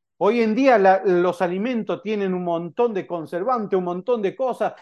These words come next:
que en lugar de ser sanos son todo, son, son todo, la mayoría, mucho de la, de los, de los alimentos envasados vienen con algo que te pueden arruinar la salud. Entonces necesitamos de Dios.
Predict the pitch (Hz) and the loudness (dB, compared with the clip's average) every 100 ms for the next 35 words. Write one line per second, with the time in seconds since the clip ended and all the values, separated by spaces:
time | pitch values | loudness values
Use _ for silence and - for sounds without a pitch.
0 | _ 214 190 175 175 - 185 180 185 202 | _ 0 2 0 -2 -4 -4 -2 -4 -2
1 | 269 220 185 185 220 185 - 285 277 233 | -2 0 -4 -2 -4 -4 -4 -4 -4 -6
2 | - 233 196 277 262 196 180 175 - 208 | -6 -6 -6 -4 -2 -2 -2 -6 -8 -8
3 | 220 196 - _ _ 226 208 269 254 190 | -4 -4 -6 _ _ -2 0 2 4 2
4 | 160 175 180 175 196 214 254 202 302 269 | 2 2 4 2 0 -2 -2 -2 -2 -2
5 | - 165 165 160 - - _ 170 165 160 | -4 -4 0 -2 -2 -10 _ -6 -2 0
6 | 151 139 - 175 180 165 165 160 190 226 | -2 -4 -8 -6 -4 -4 -4 -6 -6 -8
7 | 190 175 185 214 285 277 190 - _ 151 | -6 -6 -4 -2 0 0 0 -6 _ -4
8 | 233 214 185 196 220 294 240 175 175 165 | -2 -2 -2 -4 -2 -4 -4 -6 -6 -8
9 | 170 202 180 165 165 190 190 160 - 147 | -4 -2 -2 -2 -2 -2 -2 -2 -4 -8
10 | 123 - _ _ _ _ _ _ _ _ | -10 -18 _ _ _ _ _ _ _ _
11 | _ _ _ _ 135 135 160 160 165 151 | _ _ _ _ -12 -2 -2 0 -4 -4
12 | 147 139 131 147 143 127 123 143 135 107 | -6 -8 -4 -2 -2 -4 -2 -2 -2 -6